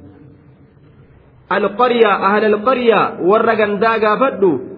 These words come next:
allatii gandattii sanuu nuti kunnaa kataane fiihaa isii keessatti. والعير التي أقبلنا فيها. واسأل العيرة. أصحاب العير jechuu. العير jechuun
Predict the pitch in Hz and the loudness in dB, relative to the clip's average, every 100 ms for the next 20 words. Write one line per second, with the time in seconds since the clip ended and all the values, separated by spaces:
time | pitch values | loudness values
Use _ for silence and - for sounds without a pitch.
0 | - - 185 202 240 233 214 202 196 190 | -8 -2 -2 -2 -2 -2 -4 0 0 0
1 | 196 202 226 208 214 220 208 190 220 269 | -4 -6 -6 -2 0 0 0 -2 -2 -2
2 | 233 208 196 190 202 196 185 180 190 156 | 0 -2 0 -2 0 0 0 0 0 0
3 | 151 160 143 135 135 - - - - - | -4 -2 -4 -4 -10 -12 -20 -20 -20 -20
4 | - - - - - 156 180 160 190 196 | -20 -20 -20 -20 -4 0 0 2 2 4
5 | 180 165 160 170 165 151 143 143 143 147 | 2 -2 -2 -2 -2 -4 -4 -8 -6 -4
6 | 139 131 123 131 123 107 95 - 175 202 | -4 -6 -8 -10 -10 -10 -14 -4 -4 -4
7 | - 170 147 127 156 143 143 - - - | -6 -6 -4 -4 -2 -2 -4 -10 -20 -20
8 | - - - - - _ - 139 - 185 | -20 -20 -20 -20 -20 _ -12 -10 -6 -4
9 | 165 147 175 151 139 120 104 71 - - | -2 0 0 0 -2 -4 -12 -16 -20 -20
10 | - - - - - 180 175 208 208 208 | -20 -20 -20 -20 -4 -2 2 2 4 0
11 | 202 240 | 0 -4